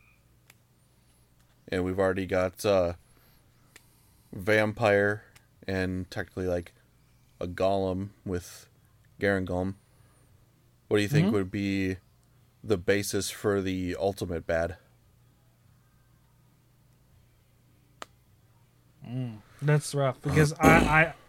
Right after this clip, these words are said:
Speaker 2: I could see them doing something where for once that Malzeno is the ultimate bad,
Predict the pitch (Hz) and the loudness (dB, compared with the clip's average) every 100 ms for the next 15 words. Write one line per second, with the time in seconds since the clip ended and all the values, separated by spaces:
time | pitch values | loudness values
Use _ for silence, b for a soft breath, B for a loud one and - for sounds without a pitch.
0 | - 160 185 202 156 - - 156 156 165 | 2 6 6 6 0 0 2 4 4 4
1 | 147 143 143 131 147 151 151 147 135 - | 4 4 4 2 2 2 2 2 2 0
2 | 139 120 131 131 135 - 139 135 135 135 | 0 0 0 0 0 -4 -4 0 2 2
3 | 123 131 123 123 120 120 123 127 127 - | 2 0 -2 -6 -6 -6 -2 0 0 -2
4 | 135 131 139 139 139 | -4 -2 2 2 0